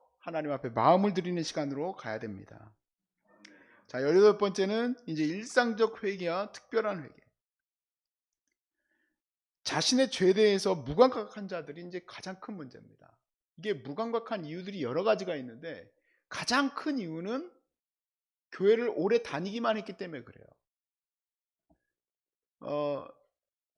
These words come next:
교회가 사실은 정말 이 책망에 대해서 강한 부분이 있어야 되는데 현대 교회는 그게 불가능합니다. 책망하지 못합니다. 오냐오냐하죠.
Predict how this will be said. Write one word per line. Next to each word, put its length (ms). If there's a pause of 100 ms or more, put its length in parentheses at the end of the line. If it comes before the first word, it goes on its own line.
(880)
교회가 760 (180)
사실은 580
정말 420
이 460
책망에 520
대해서 600 (580)
강한 420
부분이 300
있어야 300
되는데 380
현대 380
교회는 280
그게 220
불가능합니다. 800 (1300)
책망하지 500
못합니다. 480 (2250)
오냐오냐하죠. 880